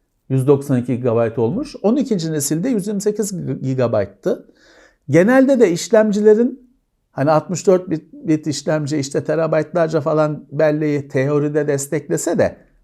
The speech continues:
aslında işlemciler yüz yirmi sekiz gigabayttır çoğunun şu anda desteklediği.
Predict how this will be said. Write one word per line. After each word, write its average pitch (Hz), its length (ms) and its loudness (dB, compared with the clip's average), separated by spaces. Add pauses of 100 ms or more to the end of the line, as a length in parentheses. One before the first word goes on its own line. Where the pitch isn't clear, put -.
(100)
aslında 160 500 -4
işlemciler 139 640 0
yüz 151 240 -2
yirmi 147 120 -4
sekiz 151 360 -4
gigabayttır 131 680 -2
çoğunun 95 520 -4
şu 117 180 0
anda 90 320 -2
desteklediği. 104 840 -4